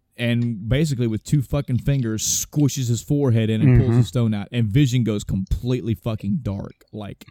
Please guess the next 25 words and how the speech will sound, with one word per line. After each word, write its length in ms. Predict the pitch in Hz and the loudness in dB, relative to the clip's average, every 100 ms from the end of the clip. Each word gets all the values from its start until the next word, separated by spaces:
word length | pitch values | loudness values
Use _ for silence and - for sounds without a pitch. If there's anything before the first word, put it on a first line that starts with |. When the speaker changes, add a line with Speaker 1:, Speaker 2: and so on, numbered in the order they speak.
| _ | _
Speaker 1:
all 180 | 131 135 | -2 2
Speaker 2:
Yeah. 160 | 139 | 4
Speaker 1:
the 80 | 123 | 2
life 320 | 120 113 110 - | 0 -2 -6 -6
is 80 | |
gone. 140 | 92 104 | -8 -4
And 80 | 120 | -2
I 80 | |
was 100 | 120 | 0
like, 140 | 110 95 190 | -2 -6 -10
"God, 420 | 123 120 110 101 | -8 -6 -4 -4
man, 240 | 107 113 110 | -4 -2 -2
you 60 | 107 | -2
guys 380 | 117 123 117 | -2 -2 -2
quit 200 | - 135 | -2 -6
fucking 400 | - 160 151 127 | -4 -6 -4 -6
tugging 340 | - 135 151 127 | -2 0 0 0
at 80 | 101 | -2
my 120 | 101 | -4
hearts, 360 | 98 123 104 - | -4 -4 -6 -6
please." 800 | - 170 180 156 113 95 82 - - - | -2 0 0 0 -2 -6 -10 -16 -6 0
Speaker 2:
<laughs> 120 | 165 175 143 _ _ _ _ _ _ _ _ _ - | 2 0 -6 _ _ _ _ _ _ _ _ _ -12
Speaker 1:
He 220 | 110 143 | 0 0
gets 200 | 143 131 | 2 -2
discarded 680 | - 107 - 104 101 104 104 | -4 -8 -4 -4 -4 -4 -6